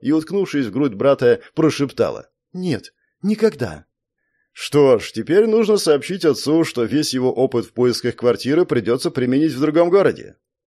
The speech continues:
Узнав о том, что именно натворил сын, Дариус открывал и закрывал рот секунд десять, пока наконец не сдался на милость богов и, махнув рукой, не ответил.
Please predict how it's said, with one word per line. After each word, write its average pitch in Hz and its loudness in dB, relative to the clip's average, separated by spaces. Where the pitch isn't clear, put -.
Узнав 117 -2
о 120 2
том, 120 -2
что 127 -4
именно 113 -2
натворил 107 -2
сын, 156 0
Дариус 170 2
открывал 143 2
и 123 0
закрывал 120 2
рот 135 2
секунд 156 -2
десять, 120 -6
пока 117 0
наконец 117 -4
не 120 -4
сдался 127 0
на 113 -2
милость 113 -4
богов 151 0
и, 262 -6
махнув 190 -2
рукой, 147 0
не 143 2
ответил. - -4